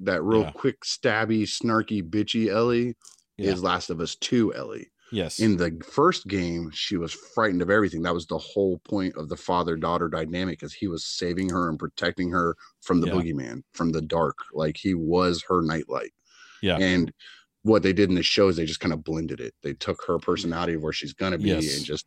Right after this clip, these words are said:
Speaker 1: immediately jammed it to where she
Speaker 2: They,
Speaker 1: already
Speaker 2: they've,
Speaker 1: starts
Speaker 2: they've,
Speaker 1: from.
Speaker 2: they've jumped to some of her later character
Speaker 1: Yeah.
Speaker 2: development, especially with the, uh,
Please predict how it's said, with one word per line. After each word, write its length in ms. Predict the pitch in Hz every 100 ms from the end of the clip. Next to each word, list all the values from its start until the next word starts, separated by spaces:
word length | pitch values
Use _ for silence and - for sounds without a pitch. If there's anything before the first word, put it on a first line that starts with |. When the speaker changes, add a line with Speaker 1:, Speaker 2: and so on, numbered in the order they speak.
| -
Speaker 1:
immediately 480 | 92 87 90 78 80
jammed 320 | 78 78 73
it 80 | 76
to 80 | 78
where 100 | 78
she 120 | -
Speaker 2:
They, 120 | 104
Speaker 1:
already 140 | 104 95
Speaker 2:
they've, 140 | 104 101
Speaker 1:
starts 160 | 76
Speaker 2:
they've, 180 | 110 101
Speaker 1:
from. 180 | 90 - _ _ 104
Speaker 2:
they've 200 | 107 90
jumped 300 | 120 117 -
to 120 | 113
some 180 | 92 110 95
of 60 |
her 100 | 98
later 320 | 92 95 90
character 400 | 87 101 92 82 92
Speaker 1:
Yeah. 100 | 101
Speaker 2:
development, 400 | 87 67 90 92
especially 580 | - 117 113 - 104 92
with 240 | 92 -
the, 260 | 98 90 87
uh, 320 | 85 82